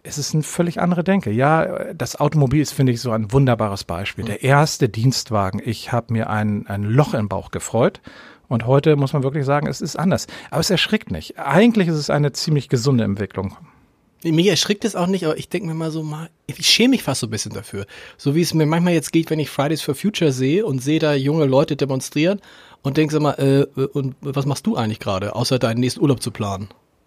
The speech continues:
Speaker 1: Ja, ich war zu der Zeit in dem Alter auf der Straße bei den Ostermärschen gegen
Speaker 2: Okay.
Speaker 1: den nato-Doppelbeschluss,
Speaker 2: Ja.
Speaker 1: äh, Pershing zwei Raketen und ähnliches. Ähm, da war ich auch schon engagiert, wobei wahrscheinlich nicht ganz so nachhaltig, wenn ich erlebe, wie oft, äh, wirklich junge Leute, und ich hab da vollstes Verständnis für. Ich find das grandios, muss ich ganz ehrlich sagen.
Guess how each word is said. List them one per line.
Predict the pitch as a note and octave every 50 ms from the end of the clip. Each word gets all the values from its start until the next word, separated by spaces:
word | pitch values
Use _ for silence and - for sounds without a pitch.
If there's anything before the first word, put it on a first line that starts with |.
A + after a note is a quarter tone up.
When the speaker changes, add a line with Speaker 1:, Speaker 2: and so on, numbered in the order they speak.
| _ -
Speaker 1:
Ja, | A2+ G#2+ E2 -
ich | A#2 A#2+ C#3+
war | C#3+ D3+ -
zu | - - D3
der | D3+ D3+ D3+ -
Zeit | - - D3+ D3 D3 -
in | D3+ B2+
dem | A#2+ C#3 C#3+ C#3+
Alter | - - B2 B2+ C3 B2+ - C3+ C3 C3 B2+ B2+ B2+ B2+ B2 A2+ F2+ -
auf | A#2+ - -
der | - A#2+
Straße | - - - A#2 A#2+ B2 C3+ C#3 - - D#3 C#3+
bei | B2+ A#2+
den | A#2+ A#2
Ostermärschen | - C3 C#3 D3 - - D3 C3+ C#3 C#3 C#3 C#3 - - D3 C3+ B2+
gegen | B2 B2 A#2 A#2+
Speaker 2:
Okay. | A#2 A#2+
Speaker 1:
den | A#2+ B2
nato-Doppelbeschluss, | C3 C#3+ D3 - D3 B2+ A2+ B2+ - E3 D#3 D3 D3 - - - D3 D3 C#3+ B2+ A2+ B2 - -
Speaker 2:
Ja. | D#3+ B2
Speaker 1:
äh, | A#2+
Pershing | - C#3+ C#3 - - C3+ A#2
zwei | - - C#3 C3+ C#3
Raketen | C3+ C#3 C3 - - C#3 B2 B2+
und | A2+ A2+
ähnliches. | B2+ B2+ C#3 C#3+ C#3+ C3 - D3+ C#3+ C#3 - - - - - - - - - - - - - _ _
Ähm, | - C3 B2+ B2+ B2+ C3 B2+ B2+ C3 B2+
da | A#2+ D3 D3
war | F3 F#3
ich | D#3 -
auch | - F#3 G3
schon | - - F3
engagiert, | - A#2+ C3 B2+ B2 A2 A#2 C3 D#3 C#3 C3+
wobei | C#3 B2 C#3 C#3 C#3 C3
wahrscheinlich | C3 C#3 C3 - D#3 D3 C#3 B2
nicht | D#3 D#3+ D#3 -
ganz | - D3+ D#3+ - -
so | - D3
nachhaltig, | D3 C#3+ C#3+ D3 D#3+ F#3+ G3 - - - - A#2+ A#2 G#2+ - - C#3+ E3+ - C3
wenn | B2+ C3+
ich | C3+ - D3+
erlebe, | C3+ A#2+ A#2+ C3+ D3 D#3 D#3 D3+ D3+ C#3+ A#2 A#2+
wie | C3+ C#3+ -
oft, | C#3 D#3+ - - - -
äh, | D#3+ C#3 B2
wirklich | C#3 D3 - C3+ A#2+ -
junge | - D#3+ D#3+ D3 C3 D#3+ F3 D#3
Leute, | C3 B2+ C#3+ D3 C3+
und | A#2+ A#2 -
ich | A2+ A2 - - -
hab | B2+ B2 - -
da | - A#2+ A#2 A#2 A2
vollstes | - - - - G#3 F3+ - - -
Verständnis | - - G#2+ - - G#2+ G#2 B2 G2+ -
für. | - -
Ich | - G2+
find | - B2 A2
das | G#2 A#2 A2+
grandios, | C#3 B2 C3 C#3+ C#3 A#2+ A#2 A2 D3 - -
muss | A#2+ A2+ - -
ich | A2
ganz | - A#2 G#2 -
ehrlich | A2+ G#2 G2 G2 -
sagen. | - F#2 G2 G#2+ C#3+ E3